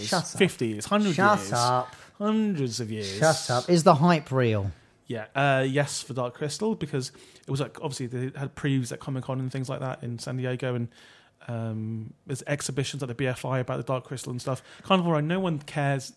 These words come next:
Speaker 1: that
Speaker 2: Oh,
Speaker 1: much about
Speaker 2: flipping
Speaker 1: it.
Speaker 2: heck. Shut
Speaker 1: It's
Speaker 2: up.
Speaker 1: true.
Speaker 2: Shut
Speaker 1: It's
Speaker 2: up.
Speaker 1: true.
Speaker 2: Um, no, the hype's not real for Dark Crystal. And, <laughs> and actually, I don't think it's as real for
Speaker 1: Oh.
Speaker 2: Carnival Row either. I'll go with it.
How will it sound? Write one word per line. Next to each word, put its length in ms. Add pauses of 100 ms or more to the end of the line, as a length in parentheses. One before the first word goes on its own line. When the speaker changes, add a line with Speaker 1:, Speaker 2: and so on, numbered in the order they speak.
(100)
Speaker 1:
that 100
Speaker 2:
Oh, 440
Speaker 1:
much 260
about 180
Speaker 2:
flipping 280
Speaker 1:
it. 240
Speaker 2:
heck. 160
Shut 260
Speaker 1:
It's 100
Speaker 2:
up. 140
Speaker 1:
true. 260
Speaker 2:
Shut 280
Speaker 1:
It's 80
Speaker 2:
up. 140
Speaker 1:
true. 280 (380)
Speaker 2:
Um, 500 (480)
no, 260
the 100
hype's 220
not 120
real 160
for 80
Dark 220
Crystal. 420 (760)
And, 540 (260)
<laughs> 260
and 140
actually, 320
I 40
don't 280
think 260
it's 160
as 160
real 260
for 180
Speaker 1:
Oh. 60
Speaker 2:
Carnival 460
Row 240
either. 460 (300)
I'll 140
go 200
with 140
it. 100